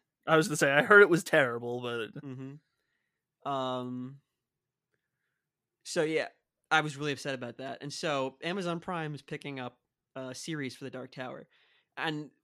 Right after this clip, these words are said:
Speaker 2: w-, which, like, given the, the shit they just did with <laughs> Lord of the Rings,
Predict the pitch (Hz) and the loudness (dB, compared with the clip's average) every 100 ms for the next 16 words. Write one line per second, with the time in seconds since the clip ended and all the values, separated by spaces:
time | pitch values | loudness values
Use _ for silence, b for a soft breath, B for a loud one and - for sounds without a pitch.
0 | _ _ 202 _ 233 - 214 208 170 - | _ _ -18 _ -8 -6 0 0 0 -4
1 | _ _ _ - 226 220 220 185 160 135 | _ _ _ -4 -2 -2 -2 -2 -4 -6
2 | - - - 175 175 156 147 147 135 131 | -8 -6 -4 -4 -4 -6 -4 -4 -4 -4
3 | 135 127 147 131 135 160 175 | -4 -6 -6 -6 -6 -6 -8